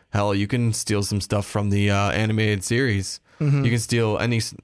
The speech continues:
Speaker 1: many storylines. You have so many villains to go off of. You have,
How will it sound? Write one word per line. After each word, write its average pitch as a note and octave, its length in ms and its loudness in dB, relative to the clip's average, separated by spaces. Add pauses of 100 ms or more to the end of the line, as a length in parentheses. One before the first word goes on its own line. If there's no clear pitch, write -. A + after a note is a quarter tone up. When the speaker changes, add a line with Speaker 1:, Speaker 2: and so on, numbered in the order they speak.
Speaker 1:
many D3 240 0
storylines. G2+ 680 0
You G#2 140 2
have G#2 260 0 (460)
so C3+ 260 0
many D3 220 2
villains A#2 460 0
to G#2 100 -2
go G2+ 180 0
off G2 320 0
of. F#2 220 -2
You G2+ 140 2
have, G2 140 0